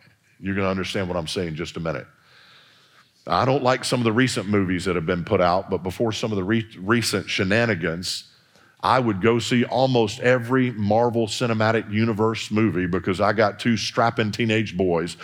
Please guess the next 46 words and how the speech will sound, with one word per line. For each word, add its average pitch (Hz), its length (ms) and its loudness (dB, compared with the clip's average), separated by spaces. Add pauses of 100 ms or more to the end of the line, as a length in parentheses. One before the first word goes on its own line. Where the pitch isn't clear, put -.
(160)
that 104 200 4
love 110 200 4
hero 104 320 4
movies. 85 480 0 (260)
And 107 140 2
I 113 120 6
got 113 200 6
a 104 40 4
little 107 200 4
bit 107 140 4
of 107 100 6
that 98 180 4
love 101 280 6
in 101 100 4
me 104 160 4
too. 92 320 4
I 82 60 6
used 98 260 0
to 98 80 -4
collect 95 340 0
comics 104 540 0
as 98 140 -2
a 90 40 -4
teen 104 460 -2
when 95 100 -4
I 98 60 0
was 98 140 -4
a 101 60 0
boy 98 340 0
and 95 100 -2
that 87 140 -6
type 95 180 -2
of 90 80 -4
thing. 90 220 -4 (1120)
And 110 120 -2
so 143 200 2
the 110 160 4
largest 147 600 0
grossing 131 520 -2
movie 90 880 0 (300)
to 113 120 -2
date 92 640 0
was 92 180 -2
a 90 80 -2
movie 95 480 0
called 85 540 0